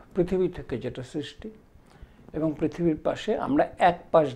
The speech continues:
দেখতে পাই চন্দ্রের, একটা দিক দেখতে পাই, সেই জায়গাটায় চন্দ্রের টান আছে। এবং চন্দ্রের যে নেচার, সেই চন্দ্রের নেচারটাকে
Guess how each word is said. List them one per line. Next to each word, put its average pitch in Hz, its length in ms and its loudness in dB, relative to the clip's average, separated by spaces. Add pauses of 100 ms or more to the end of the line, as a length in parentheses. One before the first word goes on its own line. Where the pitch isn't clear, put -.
দেখতে - 260 -6
পাই 208 220 0
চন্দ্রের, - 540 -10 (1900)
একটা 151 300 -2
দিক 175 180 -2 (100)
দেখতে - 220 -8
পাই, - 220 -12 (1200)
সেই 214 300 8
জায়গাটায় 185 500 8
চন্দ্রের 151 340 2 (120)
টান 147 260 2
আছে। - 320 -14 (1600)
এবং 185 200 4
চন্দ্রের 175 540 2 (1000)
যে 202 160 6 (100)
নেচার, 160 640 4 (340)
সেই 226 280 6
চন্দ্রের 165 600 2
নেচারটাকে 147 880 0